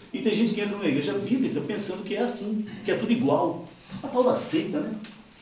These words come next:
Nós não somos iguais. Então tem gente que vem para a igreja por causa de interesse.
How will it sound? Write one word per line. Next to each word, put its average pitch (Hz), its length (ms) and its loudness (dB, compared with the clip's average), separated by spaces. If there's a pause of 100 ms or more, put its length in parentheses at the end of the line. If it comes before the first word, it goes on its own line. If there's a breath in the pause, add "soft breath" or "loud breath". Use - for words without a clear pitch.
(640)
Nós 208 180 0
não 233 80 6
somos 233 340 2
iguais. - 600 -4 (1400)
Então 226 100 -2
tem 233 80 0
gente 226 220 4
que 226 80 2
vem 269 320 6
para 233 80 4
a 160 60 4
igreja 214 260 2
por 208 180 -2
causa 220 200 0
de 233 60 4
interesse. 262 440 -2